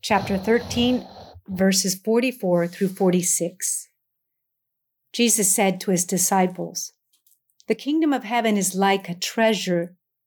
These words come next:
buried in a field, which a person finds and hides again, and out of joy goes and sells all that he has and buys that field."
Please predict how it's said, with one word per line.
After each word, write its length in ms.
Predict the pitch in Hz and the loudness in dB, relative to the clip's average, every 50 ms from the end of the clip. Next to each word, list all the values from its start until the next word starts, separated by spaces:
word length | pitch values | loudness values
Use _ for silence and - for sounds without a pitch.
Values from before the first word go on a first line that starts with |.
| _ _ _ | _ _ _
buried 540 | 233 214 175 214 220 240 262 277 269 254 220 | -12 -6 -2 0 0 2 2 2 2 0 0
in 120 | 208 202 | 0 0
a 60 | 196 180 | -2 -2
field, 640 | 185 185 - - 185 175 165 160 156 160 160 165 - - - _ _ _ _ _ _ _ | -4 -6 -6 -2 -2 0 0 -2 -2 -6 -8 -12 -16 -20 -20 _ _ _ _ _ _ _
which 180 | - 226 196 - | 0 0 2 2
a 80 | 233 | 2
person 460 | - - - 269 254 254 - 214 208 | 0 0 -2 -2 0 0 0 -2 -2
finds 640 | 190 - - - 214 214 214 214 214 214 196 - 196 | -4 -2 0 2 2 2 2 2 0 0 -2 0 0
and 100 | 180 175 | -2 -2
hides 480 | 175 - - 196 190 185 185 180 180 | -4 -4 -2 0 2 2 2 0 -2
again, 520 | - 175 180 185 175 165 156 156 156 156 _ _ _ _ _ _ _ _ _ _ _ _ _ _ _ _ _ - - | -6 -4 0 0 2 2 0 -2 -6 -10 _ _ _ _ _ _ _ _ _ _ _ _ _ _ _ _ _ -10 -2
and 180 | - 190 185 190 - | 0 0 0 0 0
out 240 | 214 185 202 202 233 | 0 2 2 2 2
of 140 | 220 190 185 | 0 -2 -2
joy 560 | - 208 202 190 175 170 160 160 170 170 - _ _ _ _ _ _ _ _ _ _ _ - | 0 0 2 2 2 2 0 -2 -4 -8 -12 _ _ _ _ _ _ _ _ _ _ _ -4
goes 460 | - 202 196 202 196 196 208 190 202 | -2 0 2 2 2 0 0 -2 -2
and 140 | 190 180 175 | -2 -2 -2
sells 480 | - - 208 202 196 190 185 180 180 | -2 -2 0 2 2 2 2 0 -2
all 440 | - - 185 208 208 220 220 226 226 220 | -4 -2 0 2 2 2 2 2 0 -2
that 120 | 226 220 | -2 -2
he 120 | 233 226 | -2 -2
has 600 | 190 175 180 160 160 160 165 165 165 - - - _ _ _ _ _ _ _ _ _ _ | 0 0 0 0 0 -2 -4 -4 -6 -8 -10 -12 _ _ _ _ _ _ _ _ _ _
and 220 | - 220 190 185 185 | 2 4 4 4 4
buys 380 | 175 170 160 165 165 160 160 | 4 2 2 2 2 0 0
that 240 | - 175 165 170 - | -2 -4 -4 -6 -6
field." 480 | - - 190 170 165 156 160 170 170 | -8 -6 -4 -4 -4 -6 -10 -14 -16